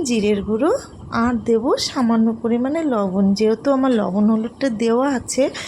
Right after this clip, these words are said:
তো এটা দেখে দিতে হবে। আমি টমেটো দিয়েছি বলে এখানে সামান্য একটু লবণ দিয়ে দিলাম। তো এইভাবে আমার মশলাটা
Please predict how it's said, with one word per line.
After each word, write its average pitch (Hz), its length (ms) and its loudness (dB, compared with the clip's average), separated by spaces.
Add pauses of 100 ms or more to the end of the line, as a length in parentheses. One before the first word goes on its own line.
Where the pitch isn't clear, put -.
(420)
তো - 140 -4
এটা 226 220 0 (100)
দেখে 247 380 0
দিতে 208 300 -4
হবে। 208 340 -2
আমি 202 260 -2
টমেটো 220 460 -2
দিয়েছি 294 420 2
বলে 311 220 2
এখানে 359 280 -2
সামান্য 226 520 -2
একটু 254 260 -6
লবণ 262 420 0
দিয়ে 214 240 2
দিলাম। 190 300 0 (680)
তো 277 100 -2 (120)
এইভাবে 294 460 2
আমার 302 240 2
মশলাটা 240 600 0